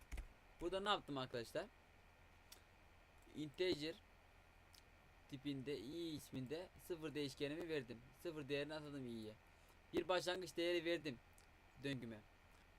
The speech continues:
I değişkenim dizimin boyutu kadar.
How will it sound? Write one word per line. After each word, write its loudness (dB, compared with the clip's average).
I -2
değişkenim 4
dizimin -2
boyutu 2
kadar. 0